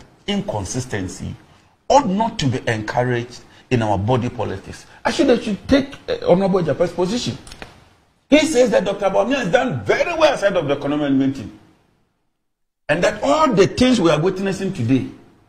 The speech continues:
Doctor Bawumia is part of it, and that he's done very, very well.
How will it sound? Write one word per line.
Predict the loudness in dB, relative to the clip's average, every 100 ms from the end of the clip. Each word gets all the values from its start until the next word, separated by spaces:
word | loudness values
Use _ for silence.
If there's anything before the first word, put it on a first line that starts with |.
| _ _ _ _ 2
Doctor | 4 4 2
Bawumia | 2 0 0 -2 -2
is | -6
part | -4 -2 -2
of | -2 -2
it, | -4 -4 -12 -20 _ _ _
and | 0
that | 2
he's | 2 0
done | 0 0
very, | 0 0 2
very | 2 0 0
well. | -2 -4